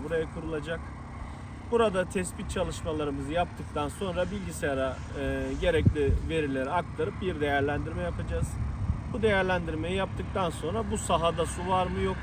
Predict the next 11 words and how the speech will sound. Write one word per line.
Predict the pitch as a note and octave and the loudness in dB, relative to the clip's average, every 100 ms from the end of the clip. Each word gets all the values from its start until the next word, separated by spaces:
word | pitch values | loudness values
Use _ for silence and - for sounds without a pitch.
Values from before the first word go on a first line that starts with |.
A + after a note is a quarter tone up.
| D#3 | -2
mu, | E3 - - - - | -4 -4 -4 -4 2
kaç | A#3 A#3 - | 4 4 2
metre | G3 - F3+ E3+ | 0 0 -2 0
sondaj | - E3 E3 E3+ D#3 | 0 0 2 0 0
yapacaklarını, | C#3 C#3+ C#3 C3 - B2+ C#3 | -2 0 0 -2 -2 -2 -2
hangi | E3 G3+ G#3+ G3+ | 0 0 0 0
noktaya | F3 D#3 - C#3+ C3+ | 2 2 2 0 2
deleceklerini | D3+ F3 F#3+ F3+ F#3+ F#3+ F#3+ - - - - - - | 0 0 -2 -2 -4 -4 -2 -4 -4 -4 -4 0 2
ve | G#3+ A#3 | 2 0
bu | |
sahada, | A3 G#3+ F3+ F#3+ F3 D3 | 2 4 6 4 6 4